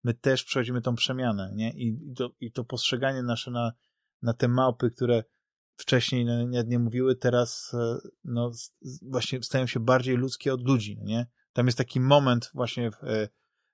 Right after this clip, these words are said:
e, w Wojnie o planetę małp, gdzie wojsko właśnie ludzi tak stoi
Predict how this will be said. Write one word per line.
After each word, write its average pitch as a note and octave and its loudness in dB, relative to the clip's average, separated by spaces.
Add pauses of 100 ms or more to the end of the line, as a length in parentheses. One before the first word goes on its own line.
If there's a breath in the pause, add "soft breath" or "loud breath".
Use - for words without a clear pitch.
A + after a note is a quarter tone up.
e, G#2 2
w - -10
Wojnie B2 0
o A2+ -4
planetę A#2+ 0
małp, A#2 4 (560)
gdzie G#2+ -2
wojsko B2 2
właśnie A#2 -4
ludzi A#2+ -2
tak B2 -4
stoi B2+ 4